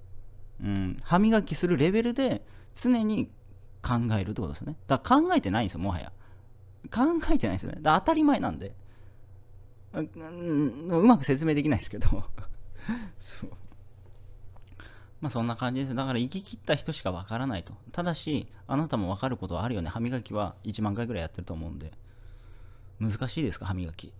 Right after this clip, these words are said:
うん。多分歯磨きめっちゃ簡単にできると思うんですよね。でもちっちゃい頃は嫌がって泣いてて、わーってやってたと思うんで。うん。何を習慣化するかで人生は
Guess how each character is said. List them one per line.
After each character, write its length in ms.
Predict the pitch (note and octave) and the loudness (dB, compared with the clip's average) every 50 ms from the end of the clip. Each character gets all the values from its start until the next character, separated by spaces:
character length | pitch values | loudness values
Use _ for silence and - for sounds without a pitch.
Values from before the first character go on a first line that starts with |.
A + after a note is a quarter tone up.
| - - - - - - - - - - - - - - - - | -20 -20 -20 -20 -20 -20 -20 -20 -20 -20 -20 -20 -20 -18 -10 -8
う 40 | G2 | -8
ん。 400 | F2+ F#2 - - - B2 - - - | -6 -6 -8 -10 -12 -14 -14 -12 -6
多 140 | - D#3+ C#3+ | -4 -2 -2
分 80 | A2+ | 2
歯 120 | G#2 A#2+ B2 | 2 2 2
磨 220 | C3+ D3+ E3 D3 | 4 4 2 2
き 220 | B2+ A#2 G2+ F#2+ - - - - | 2 0 0 0 -2 -6 -16 -8
め 140 | - A2+ G#2+ | -2 -2 -2
っ 20 | G2+ | -2
ち 80 | - | -2
ゃ 40 | C3+ | -2
簡 120 | C#3+ D3 | -2 0
単 180 | C#3+ D3+ D#3 D#3 | 0 0 0 0
に 60 | D#3 | -2
で 80 | D3 D3+ | -2 -2
き 80 | D#3 | -4
る 60 | D#3 C#3 | -4 -4
と 80 | - | -4
思 100 | E2+ C#2 | -4 -6
う 40 | C2+ | -6
ん 20 | |
で 60 | - - | -8 -10
す 20 | |
よ 60 | - | -12
ね。 100 | - - - - - | -14 -14 -14 -6 -2
で 40 | B2 | -2
も 120 | B2 A2+ | -2 -2
ち 100 | - - | -2 -6
っ 40 | - | -4
ち 100 | - F3 | -2 -2
ゃ 20 | |
い 60 | E3 D3 | -2 0
頃 160 | D3 D3 E3 | -2 -2 0
は 80 | D3 | 0
嫌 180 | G2 F#2 G#2 A2 | 0 2 0 0
が 100 | A2 A#2+ | 0 -2
っ 60 | A#2 | -4
て 140 | - - F2+ | -4 -4 -2
泣 240 | F#2+ F#2 G2+ G2+ G2 | -2 0 0 -2 -2
い 20 | |
て 140 | - A2+ A2+ | -4 -6 -8
て、 260 | - F#2 F2 D#2+ - - - - - - - - - - - - - | -6 -6 -6 -6 -8 -12 -20 -20 -20 -20 -20 -20 -20 -20 -20 -10 -6
わ 180 | A2 G#2+ G2+ | -4 -4 -4
ー 20 | A2 | -4
っ 60 | G#2+ | -6
て 100 | - F#2 | -6 -4
や 100 | D2+ D#2+ | -4 -4
っ 20 | |
て 120 | - - A2+ | -6 -6 -8
た 100 | - G#2 | -8 -8
と 80 | - | -6
思 140 | E2 E2 E2+ | -6 -6 -6
う 20 | E2 | -8
ん 80 | - | -8
で。 100 | - - - - C3 - - - - - - - - - - - - - - - - - - - - - | -10 -12 -14 -14 -16 -18 -18 -20 -20 -20 -20 -20 -20 -20 -20 -20 -20 -20 -20 -20 -20 -20 -20 -20 -12 -8
う 40 | F#2 | -8
ん。 200 | F2+ F2+ F#2+ F#2+ - - - - - - - - - - - - - - - - - - - - - - - - - - - - - - - - - - - - | -6 -6 -8 -10 -12 -16 -16 -18 -20 -20 -20 -20 -18 -16 -16 -16 -18 -16 -16 -16 -16 -16 -18 -20 -20 -20 -20 -20 -20 -20 -20 -20 -20 -20 -20 -20 -20 -20 -12 0
何 300 | - A#2+ D#3 F#3+ G#3 F#3 | 4 4 6 6 6 4
を 40 | C#3+ | 4
習 200 | A#2 - - A#2 | 2 2 -2 -2
慣 200 | A2 - A#2 G#2+ | 0 0 0 0
化 80 | G#2 A2 | 0 -2
す 100 | - A#2+ | -4 -4
る 80 | A#2 - | -2 0
か 100 | - F2+ | 0 0
で 80 | F2+ | 0
人 180 | F2 F#2+ G#2 G2+ | 0 0 -2 -2
生 120 | E2+ E2+ | -2 -6
は 60 | E2 | -10